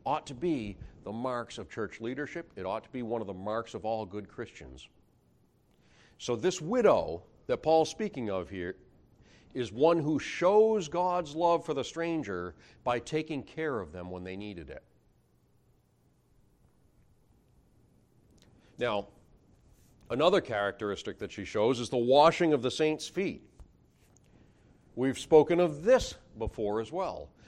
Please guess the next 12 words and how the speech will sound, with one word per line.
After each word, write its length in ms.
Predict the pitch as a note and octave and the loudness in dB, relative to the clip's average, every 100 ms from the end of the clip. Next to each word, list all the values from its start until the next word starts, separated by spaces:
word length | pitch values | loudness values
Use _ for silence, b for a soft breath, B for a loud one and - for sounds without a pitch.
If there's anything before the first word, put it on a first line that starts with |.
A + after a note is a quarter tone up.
| b b | b b
but 140 | B2+ A#2 | -2 -2
washing 500 | A#2 D#3+ F3+ E3+ D3 | -2 -4 -4 -8 -10
feet 320 | - F3+ B2 | -10 -10 -10
was 120 | G2+ | -12
a 40 | |
very 340 | F#2 A2 C3+ C3 | -10 -6 -4 -6
common 560 | - - D3+ C#3+ B2 | -8 -6 -4 -2 -4
practice 560 | G#2+ C3+ C3 - G2 - | -4 -6 -6 -6 -8 -8
in 80 | F#2+ | -8
the 100 | G2+ | -8
ancient 320 | G#2+ - A2+ | -8 -10 -8
world. 400 | A#2+ B2+ C2+ | -4 -4 -6